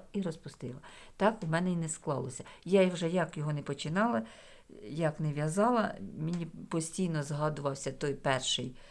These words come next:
е, варіант, який був. Він мені був самий красивий, а назад його знову починати мені вже не хотілося. От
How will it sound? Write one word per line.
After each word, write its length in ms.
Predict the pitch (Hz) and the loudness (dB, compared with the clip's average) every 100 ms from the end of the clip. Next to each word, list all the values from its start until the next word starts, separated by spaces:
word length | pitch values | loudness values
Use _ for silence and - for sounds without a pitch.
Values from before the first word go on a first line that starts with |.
| - - - - - - - - - - - - - - 143 | -20 -20 -20 -20 -20 -20 -20 -20 -20 -20 -20 -20 -20 -10 -4
е, 260 | 135 127 113 - - - - | -4 -4 -6 -12 -18 -14 -2
варіант, 480 | 165 185 233 294 208 | 2 4 4 4 0
який 280 | 196 170 | 0 -2
був. 300 | 156 151 143 - - - - - 156 | -2 -4 -4 -8 -18 -20 -20 -14 -4
Він 240 | 180 175 | -2 0
мені 200 | 175 175 | 0 -2
був 200 | 165 160 | -2 -2
самий 320 | 170 160 160 | 0 2 0
красивий, 640 | 156 160 156 - 233 180 - | -2 -2 -2 2 2 2 0
а 100 | 170 | 0
назад 420 | 165 175 202 214 | 0 2 2 2
його 240 | 175 156 151 | -2 -4 -2
знову 300 | 165 160 156 | -4 -4 -4
починати 540 | 147 - 170 185 170 | -6 -6 -4 -4 -6
мені 220 | 135 139 | -6 -8
вже 160 | 139 143 | -10 -10
не 100 | - | -10
хотілося. 640 | - 127 135 127 127 127 - - - | -12 -12 -10 -10 -10 -14 -20 -20 -8
От 200 | - | -4